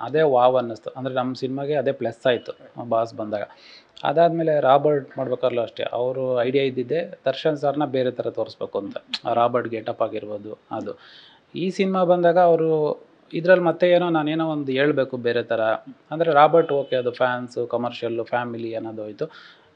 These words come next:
ಇದೊಂದು ಬೇರೆ ಥರ ಕಂಟೆಂಟ್ ಸಿನಿಮಾ ಆಗ್ಬೇಕು, ಒಂದು ಕಲ್ಟ್ ಮೂವಿ ಆಗ್ಬೇಕು. ಅವ್ರಿಗೆ ಬೇರೆ ಥರ ಈಗ ಮಾಡಿದ್ದಾರೆ, almost all ಒಂದಷ್ಟು ಸಿನಿಮಾಗಳು ಮಾಡಿದ್ದಾರೆ, ಇದನ್ನ ಬಿಟ್ಟು ಬೇರೆ ಏನಾರು ಇರಬೇಕು ಅಂದಾಗ ನಮಗೆಲ್ಲ ಕತೆ ಹೇಳಿದ್ರು. ತುಂಬ ಚೆನ್ನಾಗಿತ್ತು ಕತೆ.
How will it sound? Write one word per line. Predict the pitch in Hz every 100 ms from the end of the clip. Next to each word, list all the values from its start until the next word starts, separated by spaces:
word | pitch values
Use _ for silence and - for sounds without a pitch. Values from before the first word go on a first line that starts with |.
| -
ಇದೊಂದು | 190 196
ಬೇರೆ | 160 165 165
ಥರ | 160 143
ಕಂಟೆಂಟ್ | 139 131 127 139 143
ಸಿನಿಮಾ | 135 123 120
ಆಗ್ಬೇಕು, | 113 131
ಒಂದು | 123 120
ಕಲ್ಟ್ | 139 143 147 143
ಮೂವಿ | 127 123 117
ಆಗ್ಬೇಕು. | 107 110 107 104 113 110 -
ಅವ್ರಿಗೆ | - 139 156
ಬೇರೆ | 139 139 147
ಥರ | 131
ಈಗ | 127 120
ಮಾಡಿದ್ದಾರೆ, | 117 123 127 131 123 117
almost | 123 123 123
all | 120
ಒಂದಷ್ಟು | 117 117 -
ಸಿನಿಮಾಗಳು | 117 123 123 113
ಮಾಡಿದ್ದಾರೆ, | 113 107 110 165 - 269 - _
ಇದನ್ನ | 180 190 185
ಬಿಟ್ಟು | 175 175
ಬೇರೆ | 135 151
ಏನಾರು | 147 135 127
ಇರಬೇಕು | 120 117 113 120
ಅಂದಾಗ | 117 151
ನಮಗೆಲ್ಲ | 196 180 160 156 151 139 139
ಕತೆ | 131 123
ಹೇಳಿದ್ರು. | 127 120 117 117 120 120
ತುಂಬ | 120 131 131
ಚೆನ್ನಾಗಿತ್ತು | 117 113 107 101
ಕತೆ. | - 107 - - _